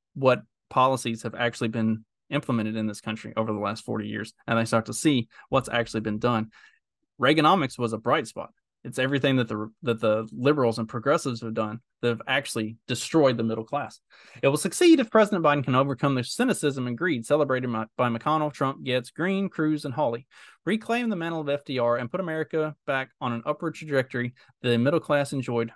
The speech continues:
before the Reagan Revolution. This person is a full-on, straight-up fucking retard.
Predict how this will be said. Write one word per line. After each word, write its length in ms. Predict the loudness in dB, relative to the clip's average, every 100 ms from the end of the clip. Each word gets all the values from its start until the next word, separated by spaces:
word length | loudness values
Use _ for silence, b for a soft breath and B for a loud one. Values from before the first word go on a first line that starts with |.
| -12
before 320 | -6 0 0
the 100 | 0
Reagan 280 | -2 -2 -4
Revolution. 440 | -6 -6 -10 -12 B B
This 140 | 0 2
person 340 | 2 4 2
is 140 | 4
a 120 | 2 0
full-on, 540 | 0 2 4 4 2 -4 _ _ _ _
straight-up 680 | -16 -8 0 4 6 4 2 _
fucking 320 | 2 2 0 -4
retard. 320 | -6 -8